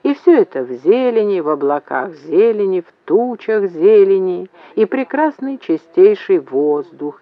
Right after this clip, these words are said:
и, Масаракш, какой-то запах стоит удивительный,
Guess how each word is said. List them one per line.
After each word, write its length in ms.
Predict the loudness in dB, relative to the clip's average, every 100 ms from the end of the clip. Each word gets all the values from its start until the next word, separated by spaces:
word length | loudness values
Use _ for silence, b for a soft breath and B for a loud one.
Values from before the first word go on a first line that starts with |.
| _
и, 240 | -4 -2 -4
Масаракш, 920 | -4 -2 -2 -2 0 0 -2 -6 -20 B B B
какой-то 500 | -2 2 0 0 -6
запах 500 | -2 0 0 -4 -8
стоит 440 | _ -2 -2 -2
удивительный, 960 | -6 -4 -6 -4 -6 -6 -10 -12 -14 -18